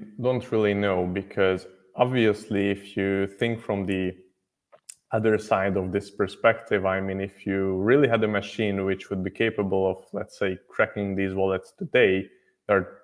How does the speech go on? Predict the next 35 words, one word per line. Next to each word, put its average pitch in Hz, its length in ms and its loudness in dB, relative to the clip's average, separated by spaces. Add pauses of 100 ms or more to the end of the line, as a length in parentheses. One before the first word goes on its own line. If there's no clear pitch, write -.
(140)
two 135 180 6
things 117 340 -2
you 107 100 4
wouldn't 101 320 2
do. 90 200 0
You 92 160 -2
wouldn't 117 340 -2
crack - 240 0
something 98 460 -4
immediately 98 640 0 (140)
to, 95 280 0 (440)
uh, 92 680 0
to 92 180 -4
give 95 160 4
it 95 140 -2
away 98 300 6
that, 101 260 0
yes, 92 200 -4
someone 92 480 -4
already 92 300 -2
has 92 160 0
the 95 80 -4
technology. 98 760 -2 (300)
And 95 140 -2
on 95 100 0
the 98 80 4
other 110 220 6
hand, 110 200 -2
you 101 80 0
wouldn't 101 320 0
brag 110 260 4
about 90 360 2
it, 101 140 -2
so 92 420 0
you 92 400 -4